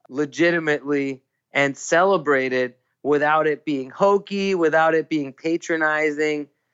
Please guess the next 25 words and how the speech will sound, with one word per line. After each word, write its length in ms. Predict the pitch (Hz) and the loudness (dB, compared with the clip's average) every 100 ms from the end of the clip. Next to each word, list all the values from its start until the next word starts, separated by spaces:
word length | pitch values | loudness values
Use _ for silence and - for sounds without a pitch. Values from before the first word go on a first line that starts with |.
| _ | _
to 80 | 151 | -8
people 240 | 147 156 139 | -4 -2 2
who 60 | |
are 120 | 143 135 | 2 4
actually 420 | 135 - 143 131 | 0 -2 -2 0
in 100 | 127 | 0
the 100 | 120 | -2
culture." 600 | - 131 127 120 104 95 _ _ _ _ _ _ - - | 2 2 2 0 -2 -4 _ _ _ _ _ _ -8 0
And 100 | 160 | 0
I'm 80 | |
glad 240 | 151 175 196 | 2 2 2
I 80 | 190 | 0
got 200 | 180 175 | -2 -4
to 80 | |
do 180 | 147 156 | -6 -2
that 180 | 156 151 | 0 0
on 140 | 139 | -2
television. 500 | 135 139 143 147 143 - _ | -4 -4 -2 -2 -4 -12 _
Really 460 | 135 180 214 214 208 | 0 2 4 2 2
honest 540 | 156 165 190 190 - | 2 2 2 -2 -4
expressions 840 | 170 165 - 170 175 180 185 185 | -6 -6 -4 -2 -2 -4 -6 -6
from, 300 | - 170 156 143 | -2 -2 -2 -6
from 320 | - 160 151 | -2 0 0
a 40 | |
subculture 920 | 143 - 170 165 180 185 185 185 185 | -4 0 0 0 0 0 0 -2 -2